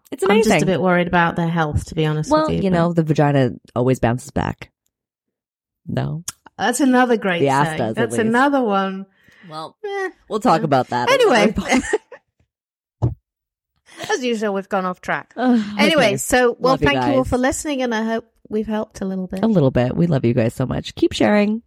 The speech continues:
Speaker 1: Go to our
Speaker 2: Keep sharing.
Speaker 1: sharing my truth dot com. Leave a little voicemail. Send us a little D M. You know we'll talk back.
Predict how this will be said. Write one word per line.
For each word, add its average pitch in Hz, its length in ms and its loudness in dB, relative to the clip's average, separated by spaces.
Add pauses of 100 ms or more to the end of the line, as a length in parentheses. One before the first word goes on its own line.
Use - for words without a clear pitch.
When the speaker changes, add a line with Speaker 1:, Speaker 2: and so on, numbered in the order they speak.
(120)
Speaker 1:
Go 208 100 4
to 214 140 2
our 208 200 2
Speaker 2:
Keep 214 60 -2
sharing. 170 240 0
Speaker 1:
sharing 175 140 0
my 196 120 2
truth 220 180 -2
dot 277 180 0
com. 190 460 2
Leave 143 220 0
a 175 40 0
little 220 180 0
voicemail. 175 640 0
Send - 140 -4
us - 80 -6
a 185 60 -10
little 208 180 -4
D 170 180 2
M. 165 360 0
You 202 120 0
know 349 120 -4
we'll 330 160 -6
talk - 260 -2
back. - 580 -2